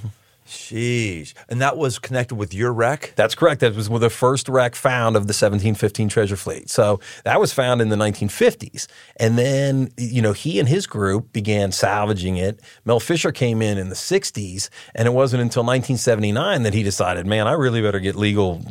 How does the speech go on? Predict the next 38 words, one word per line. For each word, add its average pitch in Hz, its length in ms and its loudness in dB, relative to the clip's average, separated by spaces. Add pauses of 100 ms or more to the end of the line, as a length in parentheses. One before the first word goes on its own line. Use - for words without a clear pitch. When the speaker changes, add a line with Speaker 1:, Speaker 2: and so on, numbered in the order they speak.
(140)
Speaker 2:
claim, 104 460 -2
federal 117 540 2
legal 90 320 -2
claim," 87 400 0 (300)
because 113 180 -2
the 113 80 -6
state 156 260 2
of 120 80 -2
Florida 139 340 2
began 98 520 0 (320)
basically 110 720 0
clawing 104 560 2
back 92 460 2
different, 95 380 0
you 104 80 0
know, 90 220 2
became 101 720 -4
more 110 300 2
onerous 101 480 0
with 101 100 -4
their 98 120 -2
regulations, 98 840 0
their 87 100 -8
restrictions. 95 760 -2 (320)
And 107 140 -2
so 101 240 4
he 104 160 -2
went 104 160 2
into 98 140 0
federal 101 320 2
court, 117 340 0
and 90 100 -12
he, 107 540 -2 (480)
you 107 120 -4
know, 87 100 -4
won 117 360 2
the 123 80 2
right, 101 380 2